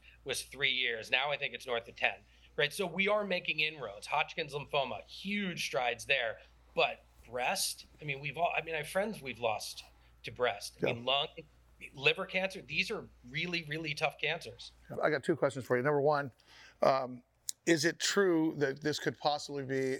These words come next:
Speaker 2: uh, an effective therapy for all solid tumor cancers? And B, um, how'd you get so handsome?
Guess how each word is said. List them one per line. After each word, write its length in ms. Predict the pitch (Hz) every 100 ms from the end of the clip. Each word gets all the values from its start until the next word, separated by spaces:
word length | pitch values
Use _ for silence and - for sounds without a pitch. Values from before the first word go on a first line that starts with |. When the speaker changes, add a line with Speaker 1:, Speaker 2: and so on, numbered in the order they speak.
| -
Speaker 2:
uh, 240 | 135 127 135 - - - -
an 80 |
effective 480 | 123 - 139 - 123
therapy 380 | - 135 123 143
for 180 | - -
all 180 | - 151
solid 320 | - 120 117
tumor 200 | 123 120
cancers? 360 | 123 113 123
And 100 | 123
B, 200 | 120 131 131 - - - - _ -
um, 440 | 131 127 120 117 -
how'd 160 | 143
you 60 | 127
get 80 | 123
so 120 | 120
handsome? 360 | 127 127 123